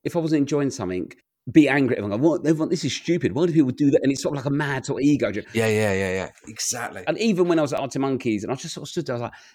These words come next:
Speaker 1: "There's loads of people. I'm having to do a lot of selfies. I'm absolutely knackered." And then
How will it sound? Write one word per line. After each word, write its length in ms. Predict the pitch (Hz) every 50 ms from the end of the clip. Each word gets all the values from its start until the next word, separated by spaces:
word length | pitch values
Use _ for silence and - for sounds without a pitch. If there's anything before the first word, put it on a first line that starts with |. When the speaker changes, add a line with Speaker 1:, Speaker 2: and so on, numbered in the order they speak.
| _
Speaker 1:
"There's 100 | - -
loads 200 | 185 202 190 143
of 80 | 131 -
people. 420 | - 120 117 113 - 120 117 113 - 120
I'm 100 | 120 127
having 220 | 123 120 113 110
to 40 | -
do 120 | - 120
a 20 | 143
lot 160 | 180 - -
of 80 | -
selfies. 640 | - - 110 107 104 95 92 - 113 113 113 107 107 - _ _ -
I'm 100 | 117 165
absolutely 440 | 190 - - - - 120 - 107 101
knackered." 640 | 117 113 110 - - - 110 107 104 98 101 - - _
And 160 | - 123 127 123
then 200 | 120 120 127